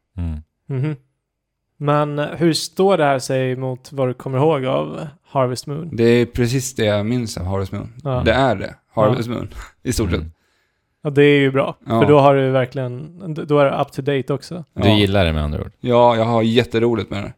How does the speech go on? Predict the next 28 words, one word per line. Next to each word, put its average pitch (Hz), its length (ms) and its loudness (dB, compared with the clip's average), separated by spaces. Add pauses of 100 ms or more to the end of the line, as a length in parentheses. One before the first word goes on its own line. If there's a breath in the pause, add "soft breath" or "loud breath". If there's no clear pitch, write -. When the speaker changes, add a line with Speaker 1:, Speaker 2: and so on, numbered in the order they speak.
(200)
Speaker 3:
det. 117 100 -2
Jag 117 140 2
kan 123 120 -2
ju 117 60 -2
inte 113 200 -6
sluta. 104 440 -6 (300)
Speaker 1:
Nej. 78 240 -6 (440 loud breath)
Speaker 2:
Men 165 260 4
Speaker 1:
Nej. - 120 -8
Speaker 2:
finns - 340 -2
det 180 340 0
nå-, 180 300 0
någon 180 200 0
typ 170 180 -4
av 165 240 0
social 175 500 -4
interaktion 143 720 -6
utanför 160 380 -4
spelet? 175 540 -10
Att 170 280 -10
du 143 80 -4
kan 139 340 -4
besöka 143 380 -4
andras 135 360 -10
gårdar 170 320 -8
eller 143 180 -6
hjälpa 143 260 -4
till 139 360 -6